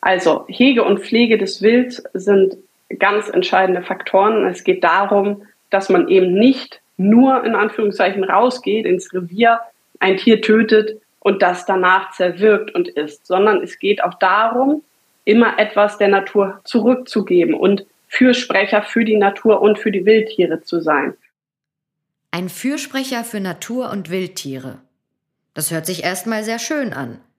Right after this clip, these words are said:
Speaker 2: Aber wie passt das mit der aktiven Jagd und dem Töten von Tieren zusammen?
Speaker 1: Tierwohl ist oder sollte zumindest für, ähm, jeden Jäger und jede Jägerin das oberste Gebot sein.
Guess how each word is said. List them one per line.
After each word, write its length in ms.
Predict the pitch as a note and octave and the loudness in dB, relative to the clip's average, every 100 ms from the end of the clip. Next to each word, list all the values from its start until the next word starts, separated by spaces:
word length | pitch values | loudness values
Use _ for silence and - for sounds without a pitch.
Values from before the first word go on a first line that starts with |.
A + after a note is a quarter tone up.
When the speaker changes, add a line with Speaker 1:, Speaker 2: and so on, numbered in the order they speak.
| _ _ _ _ _ G3 | _ _ _ _ _ -6
Speaker 2:
Aber 320 | F3 D#3+ E3 | -4 -8 -6
wie 160 | A#3 | -6
passt 320 | C4+ B3+ B3 G#3+ | -6 -8 -8 -10
das 200 | G#3 F#3+ | -10 -12
mit 160 | F#3 | -8
der 160 | E3+ D#3 | -8 -10
aktiven 560 | - - A#3 A3+ F#3 | -14 -10 -8 -6 -8
Jagd 520 | E3+ F#3 G#3 - - - | -6 -6 -6 -8 -14 -12
und 220 | E3+ E3+ | -10 -8
dem 220 | E3 D#3 | -10 -10
Töten 340 | A#3+ B3+ - | -8 -8 -8
von 220 | G3+ F3+ D#3+ | -10 -10 -8
Tieren 360 | C#4+ C#4 D3+ | -6 -6 -8
zusammen? 520 | C#3+ B2+ C3 B2+ - _ _ _ _ _ _ _ - | -10 -12 -12 -14 -18 _ _ _ _ _ _ _ -4
Speaker 1:
Tierwohl 580 | G3 F3 D#3+ F3 F3 - - | 0 0 4 2 2 0 2
ist 340 | G3+ - - - - _ - | 2 0 -10 -16 -18 _ -14
oder 260 | - E3+ - | -10 -8 -2
sollte 480 | G3 G#3+ G#3 F3+ | 2 2 2 0
zumindest 560 | F3+ F3+ F3 F3 F3 - | 0 2 4 4 2 -4
für, 480 | - F3 E3+ E3 - | -2 0 2 -2 -4
ähm, 460 | F3 F3 E3+ E3+ - | -6 -4 -6 -8 -12
jeden 320 | - G3 G3 F3+ | 0 2 4 4
Jäger 400 | F3 F#3 F#3 E3+ | 2 2 0 0
und 140 | F3 | -4
jede 300 | F#3 A3+ G#3 | 2 2 4
Jägerin 720 | F3+ F#3+ F#3 F3 F3+ F#3+ F3 - | 4 4 2 2 4 6 4 -4
das 420 | - - F#3 - | -8 -6 -6 -4
oberste 380 | F#3 F#3 - E3+ | 0 -2 -2 -10
Gebot 380 | - F#3+ G#3+ | -4 0 0
sein. 340 | G3+ G3+ G#3 | 2 2 2